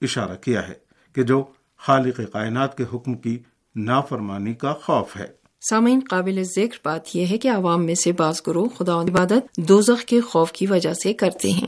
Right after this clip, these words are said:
Speaker 2: اور بعض گروہ جنت کی لالچ میں عبادت پروردگار انجام دیتے ہیں۔ جبکہ حقیقی مومن خدا کی عبادت اس لیے بجا لاتے ہیں کہ وہ خدا ہے اور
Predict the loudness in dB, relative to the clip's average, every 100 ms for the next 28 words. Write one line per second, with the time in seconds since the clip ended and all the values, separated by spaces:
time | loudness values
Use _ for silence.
0 | -4 -2 0 0 2 4 4 2 0 0
1 | -4 -2 0 0 0 -4 -4 -4 -2 0
2 | 0 -2 -4 -2 -2 -2 -6 0 2 2
3 | 0 -2 0 2 2 0 -4 -6 -8 -8
4 | -14 _ 2 4 6 4 4 2 -2 0
5 | 2 4 4 2 2 0 0 -2 -2 -2
6 | -2 -2 -4 -6 -4 0 2 2 2 0
7 | -4 -6 -4 -4 -2 -2 -2 -2 -2 -4
8 | -4 -2 -2 -2 -4 -4 -6 2 6 6